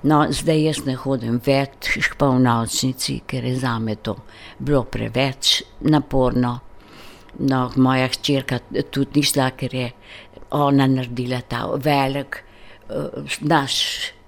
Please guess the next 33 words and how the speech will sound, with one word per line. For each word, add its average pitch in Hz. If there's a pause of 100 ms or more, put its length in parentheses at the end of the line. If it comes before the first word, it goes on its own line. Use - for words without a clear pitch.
(140)
skupni 180
praznik - (580)
in 156 (120)
ona 139
ni, 139
je 143
morala 135
vstati, 143
ker 156
so 139
tam 131
mali 135
otroci 127
ostali 110
pri 120
njej. 139 (520)
Je 143
ostala 110 (320)
tukaj, 151
pa 120
jaz 113
sem -
bila 113
takrat -
tudi -
še 143
tako. 131 (720)
In, 147
eh, 143 (200)
pa 147
sva 131
pospravile 135
vse, 131